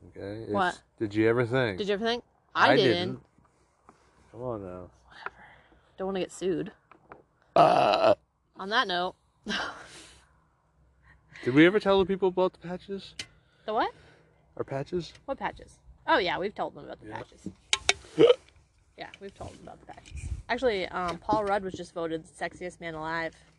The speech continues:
Speaker 2: for, like,
Speaker 1: Who,
Speaker 2: twenty twenty-one.
Speaker 1: Charlie Ward was?
Speaker 2: Paul Rudd.
Speaker 1: Oh.
Speaker 2: Yeah.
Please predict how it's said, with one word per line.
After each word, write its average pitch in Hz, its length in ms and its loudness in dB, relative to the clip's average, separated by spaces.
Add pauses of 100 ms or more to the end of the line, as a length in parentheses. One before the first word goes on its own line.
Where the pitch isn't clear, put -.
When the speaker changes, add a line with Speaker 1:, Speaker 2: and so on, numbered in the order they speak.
(340)
Speaker 2:
for, 165 200 -8
like, 156 180 -12
Speaker 1:
Who, - 40 -20
Speaker 2:
twenty 165 160 -14
twenty-one. 170 320 2
Speaker 1:
Charlie 143 300 6
Ward 143 260 4
was? 190 300 -6 (240)
Speaker 2:
Paul 185 160 -10
Rudd. 226 240 -8 (320)
Speaker 1:
Oh. 110 160 -12 (1700)
Speaker 2:
Yeah. 247 80 -8